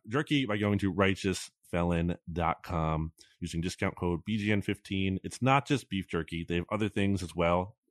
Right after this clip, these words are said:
I always say, Seamus, the website's free. It doesn't cost you anything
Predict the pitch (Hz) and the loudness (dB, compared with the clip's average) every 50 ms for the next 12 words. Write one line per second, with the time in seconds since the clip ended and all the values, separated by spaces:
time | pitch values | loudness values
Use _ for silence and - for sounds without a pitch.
0 | _ _ 104 120 135 143 131 - - 117 95 - - 87 82 82 - - 104 117 | _ _ 4 6 6 6 4 4 2 0 0 2 0 -2 -2 -2 -2 -2 2 2
1 | 165 175 - - 143 113 - - - 95 80 64 - _ - 131 147 151 - 156 | 2 2 4 2 0 0 -2 -6 -4 -2 -2 -2 -4 _ -2 0 0 2 2 2
2 | 143 135 - - 117 107 - 107 117 113 107 - 113 107 107 104 107 104 | 2 2 2 0 -2 0 2 0 0 0 0 0 0 2 2 0 -2 -4